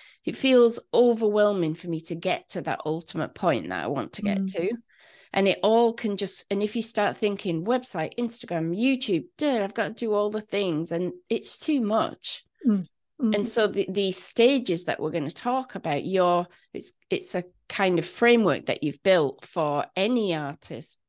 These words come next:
Speaker 1: to come into your membership, look at their, uh, what, where they currently are, and then have a series of straightforward things to do that are not overwhelming, and not to look at the other levels. If they're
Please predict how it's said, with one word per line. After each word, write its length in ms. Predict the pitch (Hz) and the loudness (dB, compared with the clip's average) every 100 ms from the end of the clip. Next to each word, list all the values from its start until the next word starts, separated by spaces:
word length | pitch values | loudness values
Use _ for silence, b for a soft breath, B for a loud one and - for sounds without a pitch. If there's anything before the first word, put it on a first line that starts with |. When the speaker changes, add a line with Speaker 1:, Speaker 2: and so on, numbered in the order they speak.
| _ - | _ -8
Speaker 1:
to 320 | 196 165 160 b b b b b b _ _ _ - | -2 -2 -2 b b b b b b _ _ _ -6
come 260 | 226 226 | 0 2
into 580 | 214 202 - 190 180 170 - | 2 0 -2 0 2 0 0
your 360 | 190 185 180 | 2 4 4
membership, 800 | 170 185 202 175 - 165 151 - - | 2 0 -2 -4 -6 -6 -6 -8 -12
look 460 | 170 180 220 226 | -10 0 0 0
at 240 | 208 180 - | -2 -2 0
their, 480 | 185 175 175 170 170 _ _ _ _ - | 0 2 2 0 -4 _ _ _ _ -10
uh, 60 | - - | -10 -10
what, 280 | 185 - 185 | -4 -4 2
where 240 | 185 175 | 2 4
they 140 | 160 | 2
currently 640 | 165 - 233 226 208 185 160 | -2 0 4 4 2 -4 -4
are, 300 | 117 127 180 _ _ _ _ _ | -2 -4 -6 _ _ _ _ _
and 220 | 202 196 | -4 0
then 160 | 185 185 | 0 0
have 320 | 185 190 180 | -2 -4 -4
a 60 | 175 | -4
series 560 | - 220 208 196 196 | -4 0 2 2 0
of 180 | 185 185 - _ _ | -2 -2 -12 _ _
straightforward 1120 | - - - - 240 240 - - 208 202 185 - | -12 -10 -10 -4 0 2 0 -2 2 4 2 0
things 360 | 208 196 - | 0 0 -4
to 120 | - | -8
do 300 | 160 151 135 | -4 -2 -2
that 180 | 143 139 | -2 -4
are 60 | 170 | -2
not 260 | 185 220 | 0 0
overwhelming, 840 | 180 160 156 151 143 135 117 82 - b b b | 2 0 -2 -6 -6 -6 -6 -10 -14 b b b
and 240 | - 180 185 | 0 2 4
not 260 | 208 - | 2 0
to 120 | - 190 | -4 -2
look 380 | 190 240 - | 0 -2 -2
at 80 | - | -6
the 160 | 165 190 | -2 -2
other 180 | 190 151 | -2 -2
levels. 480 | 123 139 104 - | -4 -4 -8 -8
If 180 | - - | -10 -2
they're 420 | 180 160 156 170 | 2 4 4 2